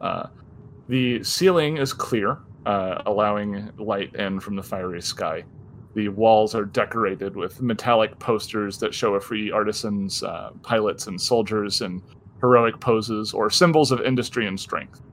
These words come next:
Uh, it's very jingoist in here. Uh, each poster is emblazoned with a short slogan, uh, that they have,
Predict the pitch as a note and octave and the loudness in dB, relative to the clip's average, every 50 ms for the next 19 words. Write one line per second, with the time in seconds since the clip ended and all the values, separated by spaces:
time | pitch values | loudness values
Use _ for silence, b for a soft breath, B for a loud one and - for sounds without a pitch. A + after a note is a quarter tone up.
0 | - - - - - - - - - - - - A2+ G#2+ G#2 F#2+ F#2 G2 F#2+ G#2+ | -20 -16 -14 -14 -14 -14 -16 -14 -14 -14 -6 -2 0 0 0 -2 -4 -8 -10 -8
1 | G2+ G2+ F#2 F#2 F2 E2 D#2+ E2 - - - F#2 E2 F2+ - - - D2+ - - | -8 -8 -8 -6 -6 -8 -6 -6 -8 -10 -10 -14 -14 -14 -16 -14 -14 -14 -14 -14
2 | - - - - - - - - G#2 F#2+ F#2 F2 - - D#3 D3 D3 C#3+ - - | -20 -20 -20 -20 -20 -18 -8 -4 -2 -2 0 -2 -4 -2 -2 -2 0 -2 -4 -6
3 | - C3+ B2+ A#2+ - - B2 A#2 A2+ - G2 A2 G#2+ G2+ G2 F#2+ F#2 - - A2+ | 2 2 2 2 2 0 2 2 2 2 0 -2 -2 -2 -2 -2 -4 -2 -2 -2
4 | G#2+ F#2+ - G#2 G#2+ A#2 A#2 G#2+ A2+ G#2+ G2 F#2+ G2+ G2 - G2 G#2 G#2 G2+ G#2 | -4 -2 -2 0 0 0 0 -2 -4 -4 -6 -6 -8 -8 -8 -10 -10 -8 -8 -10
5 | - B B B - - - - - - - - E3+ D3 C#3 C3+ - - - - | -12 B B B -20 -20 -20 -20 -16 -8 2 8 10 10 10 10 6 -2 -2 0
6 | - B2 B2+ B2+ A2+ B2 C3 D3 E3 E3+ - A2 A2 A2 A2 G#2+ G#2+ A2 A2 G2+ | 6 8 6 8 8 4 2 0 0 -6 -2 2 4 4 4 4 4 4 2 2
7 | - G#2+ A2+ A2 A2 A2 G#2+ G2+ G2 - - - | 0 0 -2 0 0 0 0 0 -2 -6 -16 -20